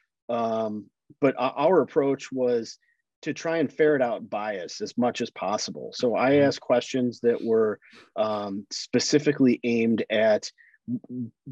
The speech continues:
Speaker 1: do you have a condo association? Have you ever been a board member? Um, do you have anyone close to you who's had a negative experience with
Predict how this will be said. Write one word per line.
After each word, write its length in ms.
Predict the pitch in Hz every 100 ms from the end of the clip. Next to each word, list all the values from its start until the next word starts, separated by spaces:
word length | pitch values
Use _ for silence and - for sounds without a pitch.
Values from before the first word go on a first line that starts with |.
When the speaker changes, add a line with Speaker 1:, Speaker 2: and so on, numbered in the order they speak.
| 127
Speaker 1:
do 100 | 147
you 220 | 139 123
have 200 | 123 123
a 40 |
condo 340 | - 135 127 127
association? 720 | - 131 - 123 123 - 113
Have 160 | 113
you 60 | 110
ever 140 | 113 107
been 200 | 107 104
a 140 | 107 104
board 560 | 101 110 - 127 131
member? 520 | 135 135 135 135 131 - _ _ -
Um, 420 | 104 104 - - _ _ - - 123
do 120 | 120
you 80 | 127
have 160 | 127 123
anyone 300 | 123 117 107
close 440 | - - 160 160 -
to 140 | 131
you 280 | 110 107 101
who's 140 | 117 -
had 160 | 120
a 60 | 110
negative 480 | 110 123 120 117 107
experience 800 | 101 - 120 113 104 95 92 -
with 240 | 104 101